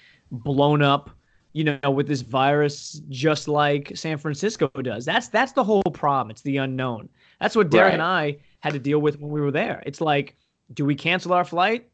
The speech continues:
Speaker 1: Do I pay to get on this next flight? Do I completely cancel it and try to get home even earlier? Do I stay? Is my flight gonna get canceled? Do I drive home? It's, it's the not knowing that is really difficult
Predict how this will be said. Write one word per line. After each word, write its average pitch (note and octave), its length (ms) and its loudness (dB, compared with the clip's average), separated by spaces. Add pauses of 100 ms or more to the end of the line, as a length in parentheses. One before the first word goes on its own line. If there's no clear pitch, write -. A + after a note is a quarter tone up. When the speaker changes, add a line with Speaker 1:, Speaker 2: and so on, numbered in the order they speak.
Speaker 1:
Do C3+ 160 -4
I B2 200 -2 (120)
pay E3+ 260 0
to D#3+ 220 2 (420)
get D3+ 120 -2
on E3 120 0
this D3+ 120 -6
next D#3+ 240 -4
flight? A3+ 400 -2
Do C#3+ 180 0
I C3 480 0 (360)
completely E3+ 380 2
cancel F#3 480 -2
it G3+ 160 2
and C#3+ 220 -6
try D3+ 160 -2
to D#3+ 60 -2
get D3 120 -2
home D#3+ 240 -2
even C#3 320 -4 (120)
earlier? A#3+ 520 4
Do D#3 220 0
I C3 280 0
stay? A#3+ 720 0 (260)
Is D3+ 140 -2
my C3 180 -4
flight D3+ 280 -4
gonna C#3+ 160 -4
get D#3+ 280 -4
canceled? A3+ 420 -6
Do D3+ 140 0
I B2+ 40 -2
drive C#3+ 400 -2
home? G3+ 400 -6 (360)
It's, - 300 -6
it's F#3+ 160 -2
the F3+ 140 0
not F3+ 360 -2
knowing D3 680 -2
that B2+ 160 -4
is B2+ 160 -8
really D3 840 2 (380)
difficult C3+ 560 -2